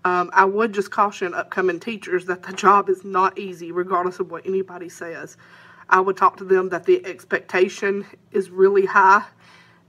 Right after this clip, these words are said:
and that sometimes it's,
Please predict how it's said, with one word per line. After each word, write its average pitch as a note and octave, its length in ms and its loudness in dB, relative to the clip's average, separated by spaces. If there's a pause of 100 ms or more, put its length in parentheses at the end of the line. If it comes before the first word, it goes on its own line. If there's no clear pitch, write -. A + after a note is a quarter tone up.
(160)
and F#3+ 280 2
that E3+ 440 -2 (300)
sometimes G3 800 0 (400)
it's, F#3 220 -2